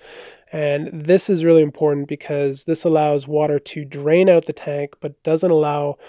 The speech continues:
unclean air to get sucked back in. So this is kind of like an air stop, and water is just gonna accumulate in the bottom here, and then as water builds up in the tank, it'll push it up and over the top, just like how your bathroom, uh, sink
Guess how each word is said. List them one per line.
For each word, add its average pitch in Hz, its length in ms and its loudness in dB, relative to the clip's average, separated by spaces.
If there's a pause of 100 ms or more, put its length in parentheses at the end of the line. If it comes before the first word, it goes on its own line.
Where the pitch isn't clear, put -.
(580)
unclean 170 460 0
air 147 160 2
to 143 80 0
get 160 140 -8
sucked - 400 -6
back 139 300 -6
in. 135 260 -6
So - 140 -16
this 156 220 -4
is 151 140 -6
kind 156 220 -6
of 147 100 -6
like 139 280 -6
an 151 120 -10
air 170 180 4
stop, 190 460 -2 (760)
and 147 420 -4
water 156 260 6
is 156 140 2
just - 160 -10
gonna 151 140 -2
accumulate 165 400 2
in 151 60 2
the 147 60 -4
bottom 156 380 -2
here, 160 340 0
and 151 140 -4
then 143 160 -2
as 147 520 -2
water 156 280 2
builds 147 280 2
up 147 160 -2
in 143 60 -10
the 135 60 -8
tank, 160 400 -2
it'll 139 160 -6
push - 340 -6
it 143 80 -4
up 139 220 -4
and - 80 -6
over 139 220 -6
the 156 80 -14
top, - 320 -6
just - 200 -2
like 165 320 0 (160)
how 160 140 -8
your 147 140 -6
bathroom, 139 760 -6 (480)
uh, 143 320 -8
sink - 480 0